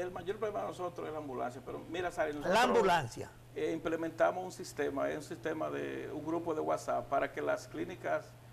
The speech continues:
Speaker 1: rurales, eh, la cita la gestionan por ahí. El paciente, ella, las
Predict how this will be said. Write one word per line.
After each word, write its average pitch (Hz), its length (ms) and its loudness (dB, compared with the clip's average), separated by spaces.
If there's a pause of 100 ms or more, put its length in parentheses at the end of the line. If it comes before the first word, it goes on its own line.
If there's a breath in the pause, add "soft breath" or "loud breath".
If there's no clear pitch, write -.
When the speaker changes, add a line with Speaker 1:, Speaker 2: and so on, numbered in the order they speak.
(140)
Speaker 1:
rurales, 131 480 -2 (580)
eh, 135 560 -4
la 151 220 0
cita - 680 -2 (320)
la 139 120 2
gestionan 147 540 -2
por 135 160 -6
ahí. 120 180 -6 (100)
El 139 100 -6
paciente, 156 600 -4 (720)
ella, 147 240 2
las 139 460 0